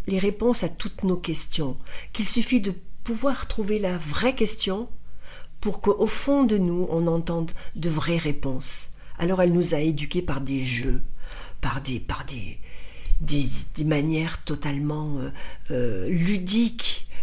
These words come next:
de questionner, et elle nous a fait quitter tous les mélodrames de nos petits problèmes, pour s'élever au-dessus et trouver quel était le pas attendu de nous dans chacun des petits problèmes que nous avions dans notre quotidien.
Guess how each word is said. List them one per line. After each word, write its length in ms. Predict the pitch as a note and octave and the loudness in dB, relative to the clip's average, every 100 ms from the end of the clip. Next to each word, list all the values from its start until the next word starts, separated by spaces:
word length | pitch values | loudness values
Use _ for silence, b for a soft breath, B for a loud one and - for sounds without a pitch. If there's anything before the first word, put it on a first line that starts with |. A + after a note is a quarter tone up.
| - | 4
de 100 | E3+ | 4
questionner, 880 | F3 F3+ - F3 E3+ E3+ G3+ F#3 F3+ | 6 4 4 6 6 4 2 2 2
et 180 | D3+ - - - - - | 2 2 0 0 0 0
elle 180 | F3 | 2
nous 200 | F3+ F3 | 2 2
a 40 | F3+ | 2
fait 200 | - G3+ | 2 2
quitter 580 | - G#3 - G#3+ A3+ A3+ B B B - | 2 2 -2 -2 0 -2 B B B -4
tous 140 | G#3+ | 0
les 160 | G#3+ G3 | 4 4
mélodrames 960 | F#3 F#3+ F3+ E3 E3 D3+ D#3+ D#3 D#3+ | 6 4 4 2 2 0 -2 -2 0
de 100 | D#3 | 2
nos 160 | D3 D3+ | 2 2
petits 320 | D3 C#3+ - | -2 -4 -2
problèmes, 720 | - C3 B2+ B2+ A2 F#2 G2+ - B B B | -2 2 2 4 2 0 0 2 B B B
pour 160 | - E3 | 2 4
s'élever 540 | - A#3 G#3 E3+ G3+ | 6 6 4 4 4
au-dessus 840 | G3 D#3+ D3 D#3 - - G#3+ B3 B3+ B B B | 4 4 2 2 2 2 2 2 6 B B B
et 120 | G3 F#3+ | 4 4
trouver 480 | - G3 F#3+ A3 | 2 4 6 6
quel 200 | A3+ F#3 | 2 2
était 260 | F3+ F#3 G3 | 2 2 2
le 180 | F#3+ E3 | 2 2
pas 460 | - - B3+ A#3+ - B B - | 0 0 2 2 0 B B 4
attendu 600 | A3+ - A#3+ A3+ G3+ G#3 | 4 6 6 6 4 4
de 160 | E3 F#3 | 6 6
nous 400 | F#3+ A#3 C#4+ C#4+ B B | 6 6 4 2 B B
dans 180 | - G#3+ | 2 2
chacun 460 | - A#3+ - A#3+ | 2 6 8 8
des 140 | A3+ G3 | 8 6
petits 240 | - - | 4 4
problèmes 420 | - G3+ G3 G#3 | 4 4 6 6
que 100 | - | 6
nous 220 | F3+ F#3 F3+ | 6 6 4
avions 340 | F3 F3 F#3 | 4 6 8
dans 120 | E3+ | 8
notre 200 | D#3+ D#3 | 12 12
quotidien. 600 | - E3 D3 C#3+ C#3 B2 | 12 8 8 8 8 8